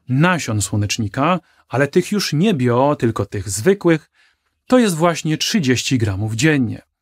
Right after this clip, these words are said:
I na dowód tego przedstawiam Państwu badanie naukowe z dwa tysiące pierwszego roku o tytule następującym:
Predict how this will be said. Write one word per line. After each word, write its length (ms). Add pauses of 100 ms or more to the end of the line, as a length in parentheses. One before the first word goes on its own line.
(460)
I 80
na 100
dowód 280
tego 320
przedstawiam 600
Państwu 500 (260)
badanie 400
naukowe 420
z 80
dwa 180
tysiące 420
pierwszego 400
roku 380 (360)
o 120
tytule 340
następującym: 840